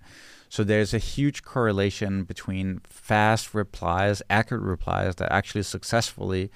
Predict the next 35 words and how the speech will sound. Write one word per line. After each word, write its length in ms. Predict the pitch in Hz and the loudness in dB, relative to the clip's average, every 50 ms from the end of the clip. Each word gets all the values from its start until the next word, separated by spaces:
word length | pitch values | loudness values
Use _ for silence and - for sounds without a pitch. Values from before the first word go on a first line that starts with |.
| - - - - - | -16 -20 -20 -16 -8
answers 480 | - 87 95 98 - - 104 92 - 92 | -4 -4 -4 -4 -4 -4 -6 -6 -6 -4
a 40 | |
question, 520 | - - 117 113 - - 101 98 95 98 - - - - - - - - - - - - - - - | -2 0 0 -2 -2 -4 -4 -4 -4 -6 -6 -10 -18 -20 -20 -20 -20 -20 -20 -20 -20 -20 -18 -6 0
and 240 | 117 117 117 113 - | 2 4 4 4 2
conversion 400 | 101 98 104 110 113 - 98 87 | 0 -2 -2 -2 -2 -4 -6 -8
rate. 160 | - - - - - _ _ - | -8 -10 -12 -16 -20 _ _ -12
So 320 | - - 98 95 92 95 | -6 -2 -2 0 0 -2
you 260 | 95 92 95 104 104 | -4 -2 -2 -2 -2
can 540 | 98 - - 104 101 101 101 98 98 87 - - - - - - | -2 -2 -2 -2 0 0 0 -2 -4 -6 -10 -14 -20 -20 -6 -2
definitely 340 | 120 113 - - 113 110 104 | 0 0 0 0 -2 -4 -4
say, 380 | - - - 110 104 101 101 101 | -4 -4 0 0 2 2 2 0
like, 240 | 95 92 90 92 | -2 -2 -2 -2
if 100 | 92 98 | -2 -2
you're 120 | 104 123 123 | -2 -2 -2
struggling 720 | - - 143 135 135 - 123 123 127 123 123 127 120 113 - - | 0 2 4 4 4 2 0 0 0 2 2 2 0 -2 -4 -4
and 100 | 98 95 | -2 -2
you're 140 | 95 98 - | -2 -2 -2
getting, 380 | - 101 98 98 98 101 95 - | -2 -4 -4 -4 -4 -6 -8 -8
and 160 | - 98 98 | -6 -4 -4
you're 80 | 98 95 | -4 -4
doing 260 | 92 104 107 98 95 | -2 -2 -2 -2 -2
slow 300 | - - - 107 98 101 | -4 -4 -4 -2 0 0
replies, 720 | 98 101 107 101 - - 110 113 120 123 123 117 - - | 0 0 -2 -4 -4 -2 -2 0 0 0 -2 -4 -4 -2
you're 80 | 98 98 | -2 -2
lowering 380 | 92 90 98 98 101 101 101 98 | 0 2 2 2 2 2 0 -2
your 100 | 95 92 | -4 -4
conversion 460 | - - 95 87 95 101 101 - 127 | -6 -6 -4 -2 -2 -2 -2 -2 -4
rate 140 | 123 120 104 | -2 -2 -2
and 80 | 95 92 | -2 -2
you're 100 | 90 87 | -4 -2
leaving 300 | 90 92 90 95 90 90 | -2 -2 -4 -4 -4 -4
money 200 | 90 90 90 92 | -4 -4 -4 -4
on 100 | 92 92 | -6 -6
the 80 | 92 | -6
table. 420 | 90 95 92 95 - - - - | -6 -6 -6 -6 -8 -10 -12 -14